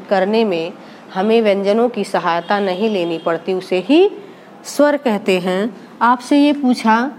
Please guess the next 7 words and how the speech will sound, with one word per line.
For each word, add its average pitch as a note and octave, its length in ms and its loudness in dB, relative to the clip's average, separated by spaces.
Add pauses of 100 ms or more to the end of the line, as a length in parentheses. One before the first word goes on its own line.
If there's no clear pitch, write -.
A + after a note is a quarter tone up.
(240)
कि C4 100 2
कुल D4+ 460 4
स्वरों B3 520 2
की C4+ 220 2
संख्या G#3 600 -2
कितनी F3 520 -6
है, C#3 180 -16